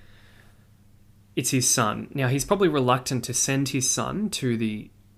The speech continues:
tenants because he knows there's a good chance that his son is not going to come back. And in reality, in that culture, if this really did happen, where a landowner kept sending messengers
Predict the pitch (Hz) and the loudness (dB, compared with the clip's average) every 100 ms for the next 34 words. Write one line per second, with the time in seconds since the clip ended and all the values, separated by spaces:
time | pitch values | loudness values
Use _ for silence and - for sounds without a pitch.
0 | - - - 143 113 127 - 123 131 127 | -16 -8 -4 -2 -2 -6 -8 -4 -2 0
1 | 131 131 123 117 113 131 127 123 110 123 | 2 4 2 -2 -2 -2 -2 -2 -4 -4
2 | 117 110 - 123 110 120 117 120 117 - | -4 -2 0 0 0 -4 -2 -2 -4 -6
3 | 113 104 107 - - - - - - 127 | -8 -6 -10 -16 -20 -20 -20 -20 -8 -2
4 | 139 113 104 110 151 - - - _ - | 0 2 2 0 -2 -10 -20 -20 _ -20
5 | - - 151 147 196 147 127 131 113 113 | -20 -4 0 2 4 4 4 4 2 -2
6 | 113 117 113 - 131 131 120 120 123 - | -2 -4 -4 -4 -2 -4 -6 -6 -8 -14
7 | - _ - - _ _ - 180 185 143 | -20 _ -20 -20 _ _ -4 -2 0 0
8 | 127 131 123 120 127 117 107 117 110 113 | 2 4 2 2 0 0 -4 -2 0 0
9 | 110 120 123 120 113 110 - 123 - 135 | 2 2 2 0 -4 -6 -6 -6 -4 -2
10 | 113 107 117 123 123 107 107 165 | -2 -2 -2 -2 -4 -4 -6 -6